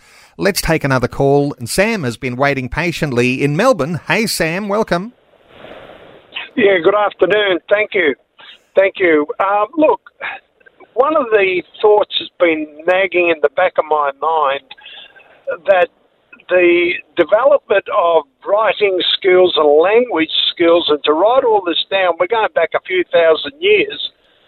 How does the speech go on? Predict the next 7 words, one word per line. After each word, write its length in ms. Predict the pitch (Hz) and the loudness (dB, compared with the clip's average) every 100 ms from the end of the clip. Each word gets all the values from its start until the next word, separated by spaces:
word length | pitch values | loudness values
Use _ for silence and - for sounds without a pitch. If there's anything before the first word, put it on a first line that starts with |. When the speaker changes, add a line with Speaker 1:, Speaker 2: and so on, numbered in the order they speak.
| _ _ - | _ _ -2
Speaker 2:
you 100 | 196 | -2
know, 220 | 185 175 | 0 0
in 80 | 170 | -2
humankind. 880 | 175 220 180 156 - 226 226 190 190 | 0 2 2 0 -2 -4 0 0 0
I 80 | 190 | 0
mean, 180 | 196 190 190 _ _ _ _ _ _ - | -2 -4 -8 _ _ _ _ _ _ -4
uh, 680 | 208 214 208 214 214 202 | -2 0 0 0 0 0